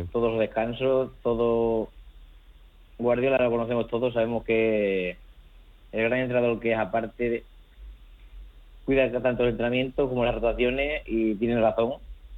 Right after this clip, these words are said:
en que no es lo mismo tener un día más de descanso que tu rival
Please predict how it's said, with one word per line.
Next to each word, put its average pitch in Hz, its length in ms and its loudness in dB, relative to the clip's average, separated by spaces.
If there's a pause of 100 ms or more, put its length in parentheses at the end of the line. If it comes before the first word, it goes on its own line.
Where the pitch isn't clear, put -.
(120)
en 110 180 -2
que 113 680 4
no 120 80 -2
es 120 80 -2
lo 123 100 0
mismo 120 540 0
tener 120 500 0
un 117 160 -12
día 117 160 2
más 117 160 2
de 113 60 4
descanso 113 420 0
que 110 80 0
tu 110 140 -6
rival 113 400 0